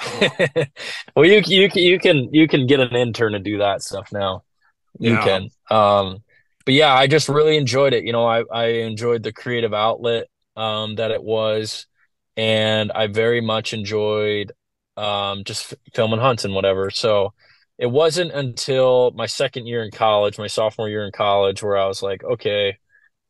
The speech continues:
Speaker 2: you know, I maybe had ten thousand subscribers or something. Um, maybe tw-, twenty, some, it was super low. And, uh, I was like, "You know what? I'm gonna dedicate one fall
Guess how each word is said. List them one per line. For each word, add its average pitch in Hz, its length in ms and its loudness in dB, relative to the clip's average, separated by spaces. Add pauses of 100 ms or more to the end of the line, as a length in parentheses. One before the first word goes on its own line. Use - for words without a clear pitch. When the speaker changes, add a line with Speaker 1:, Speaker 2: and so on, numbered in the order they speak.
(300)
Speaker 2:
you 110 120 -8
know, 107 100 2
I 104 120 -2
maybe 104 300 -4
had 98 520 -2 (920)
ten 107 300 -6
thousand 101 540 0
subscribers 92 760 -6
or 90 80 -8
something. 92 500 -4 (880)
Um, 92 580 0 (320)
maybe 101 240 2
tw-, - 280 -10
twenty, 101 320 0
some, 120 240 0
it 156 180 4
was - 100 -4
super 117 240 4
low. 98 260 6 (160)
And, 107 340 2
uh, 98 300 4
I 110 80 2
was 107 120 2
like, 104 220 -4
"You 127 120 -4
know 123 80 6
what? 120 140 2
I'm 120 140 -4
gonna 139 160 -2
dedicate 113 720 -4 (360)
one 117 260 -2
fall 101 580 0